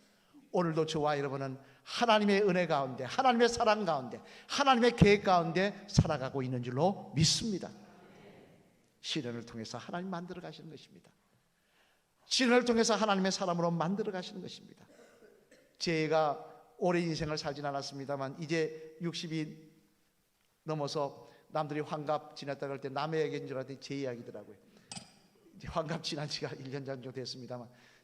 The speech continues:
지나고 돌아보니까요, 제 인생 가운데도 어려운 문제가 많이 있었습니다. 그런데 제 믿음이 자란 자리가 언제냐? 제가 하나님의 사람으로 거듭난 자리가 언제냐? 바로 그때더라고요.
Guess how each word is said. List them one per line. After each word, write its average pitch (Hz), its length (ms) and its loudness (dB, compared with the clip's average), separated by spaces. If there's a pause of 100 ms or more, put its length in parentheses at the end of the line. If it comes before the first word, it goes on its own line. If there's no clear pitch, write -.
지나고 151 380 -2
돌아보니까요, 131 760 -6
제 180 140 -2
인생 170 300 -4
가운데도 147 380 -4
어려운 147 260 -6
문제가 135 300 -10
많이 123 280 -14
있었습니다. - 540 -16 (180)
그런데 123 680 -10 (300)
제 170 300 -2
믿음이 165 400 -10
자란 143 300 -12
자리가 131 280 -14
언제냐? 110 400 -18 (640)
제가 131 240 -6
하나님의 170 420 -4
사람으로 156 400 -6
거듭난 185 380 -8
자리가 165 260 -10
언제냐? 117 340 -14 (260)
바로 - 240 -18
그때더라고요. - 600 -18